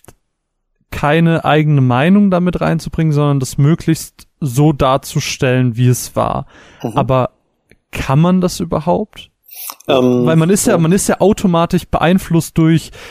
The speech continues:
Speaker 1: keine Ahnung, a-, allein Geschichtsunterricht in der Schule und was man alles so erlebt hat und liest und, ähm, man ist doch, also, selbst wenn man versucht, es möglichst neutral darzustellen, ist es doch irgendwo immer diese politische Ebene, die man da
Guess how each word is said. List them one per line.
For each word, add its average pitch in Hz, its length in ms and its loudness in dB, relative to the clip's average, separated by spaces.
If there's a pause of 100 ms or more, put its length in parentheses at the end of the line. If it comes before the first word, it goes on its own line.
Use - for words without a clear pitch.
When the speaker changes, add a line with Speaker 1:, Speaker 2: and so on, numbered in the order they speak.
(100)
Speaker 1:
keine 151 200 -2
Ahnung, 151 260 0
a-, - 60 -10
allein 160 640 0
Geschichtsunterricht 160 840 0
in 156 80 -2
der 151 120 0
Schule 175 360 2
und 143 160 0
was 156 160 -2
man 147 140 -2
alles 143 220 -2
so 147 60 -4
erlebt 143 380 -2
hat 151 100 -4
und 135 160 0
liest 165 320 -2
und, 139 160 -4 (380)
ähm, 135 200 0
man 147 120 -2
ist - 200 -2
doch, 165 200 0
also, 143 300 0 (1300)
selbst 151 300 0
wenn 196 60 4
man 170 100 2
versucht, 160 400 2
es - 140 -2
möglichst 170 340 0
neutral 143 560 0
darzustellen, 143 880 -4 (240)
ist - 200 -4
es - 120 -10
doch - 280 -4 (120)
irgendwo 160 400 2
immer 151 200 0
diese 131 360 2 (400)
politische 143 540 0
Ebene, 143 340 0
die 127 100 -2
man 127 340 -2
da 120 420 0